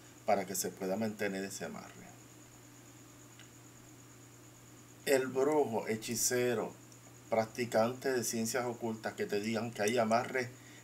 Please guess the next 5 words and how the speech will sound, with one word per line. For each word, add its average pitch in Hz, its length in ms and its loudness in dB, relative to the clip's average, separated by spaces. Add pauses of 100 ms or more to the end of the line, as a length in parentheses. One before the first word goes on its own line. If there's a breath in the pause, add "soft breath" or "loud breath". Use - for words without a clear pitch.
permanente, 117 840 4
eso 113 240 -2
es - 240 -6
mentira. 101 760 -6 (600)
Ningún 107 520 0